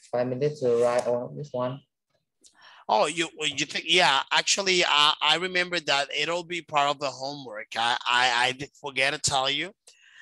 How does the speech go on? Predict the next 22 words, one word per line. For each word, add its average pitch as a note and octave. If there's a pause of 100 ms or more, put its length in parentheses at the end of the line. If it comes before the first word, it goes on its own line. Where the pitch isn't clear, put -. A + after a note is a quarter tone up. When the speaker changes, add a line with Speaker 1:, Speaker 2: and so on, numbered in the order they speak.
(220)
Speaker 2:
but, D3
um, D3 (580)
look E3+
at G#3
what F#3+
we E3+
are E3
going D#3
to D3
do. A#2 (400)
So -
I'm E3+
gonna A3
give G3
you, F#3+
like, D#3
two F3
minutes G3
to E3
organize D#3
your D#3+
idea, D#3+